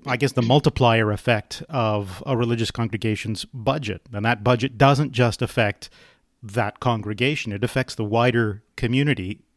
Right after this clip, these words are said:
with all of the e-, examples that you've given, uh, everywhere from promoting health and well-being, uh,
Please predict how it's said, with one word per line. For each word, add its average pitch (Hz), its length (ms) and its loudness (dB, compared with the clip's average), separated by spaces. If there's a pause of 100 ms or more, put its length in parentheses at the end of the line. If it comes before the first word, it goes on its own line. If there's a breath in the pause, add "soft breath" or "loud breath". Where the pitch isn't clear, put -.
(120)
with 160 400 -4
all 131 300 2
of 104 80 -6
the 107 340 -2 (200)
e-, 123 220 -10
examples 120 580 -2
that 113 200 -6
you've 101 200 -4
given, 123 340 0 (480 loud breath)
uh, 98 380 -4
everywhere 131 720 2
from 113 420 -4 (160)
promoting 110 360 -2
health 104 260 -4
and 98 100 -6
well-being, 101 640 -2
uh, 92 100 -12